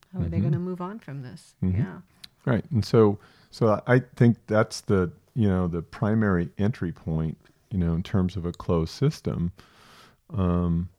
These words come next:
Speaker 2: is to, can I go in with a sense of curiosity? Can I, because if I go in with,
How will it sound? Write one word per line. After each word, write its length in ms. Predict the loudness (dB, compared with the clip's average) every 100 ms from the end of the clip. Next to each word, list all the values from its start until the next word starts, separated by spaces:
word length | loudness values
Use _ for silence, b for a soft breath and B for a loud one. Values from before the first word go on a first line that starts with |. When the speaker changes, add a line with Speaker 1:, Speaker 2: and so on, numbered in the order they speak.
| _ _ _ _ -20 _ 0
Speaker 2:
is 300 | 2 0 -4
to, 480 | -2 0 0 -2 -6
can 300 | -4 0 2
I 160 | 2 0
go 320 | 2 4 4
in 340 | 4 4 4
with 160 | 2 2
a 60 |
sense 460 | 0 2 2 2 -4 -2
of 340 | 0 0 -2 -8 -20 -12
curiosity? 840 | -2 2 4 2 -2 -6 -10 -10 -12 -18 _ _
Can 300 | -2 0 2
I, 360 | 2 2 0 -2 b b b b
because 220 | 2 4
if 80 | 4
I 80 | 4
go 260 | 4 6
in 240 | 6 6 6
with, 380 | 4 2 0